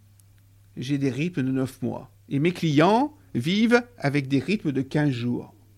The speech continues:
Il y a souvent conflit. Parce que moi, j'ai dit, « Il faut attendre. » Et eux, ils veulent y aller. Et d'un autre côté,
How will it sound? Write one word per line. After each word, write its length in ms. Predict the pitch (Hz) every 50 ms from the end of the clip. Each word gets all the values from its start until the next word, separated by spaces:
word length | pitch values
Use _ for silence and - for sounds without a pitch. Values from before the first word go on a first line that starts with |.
| - - - - - - - - - - - - - - _ - - - - - - - - - - -
Il 100 | 139 131
y 80 | 143 170
a 60 | 202
souvent 340 | 180 - 185 175 196 226 220
conflit. 460 | - 240 226 - - 349 349 330 330 - - - _ _ _ - - _ _ - - _ - - - - - - - - - - - - - - - - - - - - - - - - - - -
Parce 200 | - 170 165 -
que 80 | - 170
moi, 280 | 180 202 226 240 226
j'ai 160 | 202 151 151
dit, « 120 | 147 156 160
Il 60 | 147
faut 200 | - - 165 151
attendre. » 640 | 131 170 - 269 320 370 339 262 143 123 131 156 - - - - _ _ _ - - - - - - - - - - -
Et 340 | 190 196 190 165 - - - - - _ - - _ _ - - -
eux, 220 | 165 160 143 110 -
ils 160 | - - 131 120
veulent 180 | 117 117 123
y 80 | 127 160
aller. 400 | 175 202 262 330 381 381 - - _ - - - - - - - - - -
Et 100 | 160 170
d'un 200 | 165 180 185 196
autre 140 | 202 180 -
côté, 600 | - 214 214 - 208 208 196 185 156 135 - -